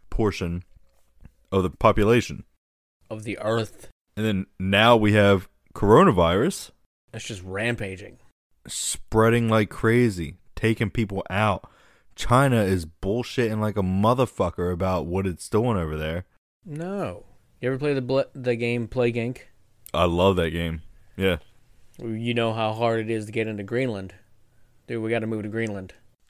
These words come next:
Speaker 1: I'm pretty sure Greenland and New Zealand,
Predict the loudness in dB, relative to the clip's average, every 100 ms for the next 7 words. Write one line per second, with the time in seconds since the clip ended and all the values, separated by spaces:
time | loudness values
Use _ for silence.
0 | -4 -2 2 0 2 2 4 2 0 _
1 | _ _ _ _ _ -12 -6 -2 0 2
2 | 2 0 -2 -6 _ _ _ _ -4 -2
3 | 0 0 2 0 0 -2 0 2 0 -2
4 | -4 -10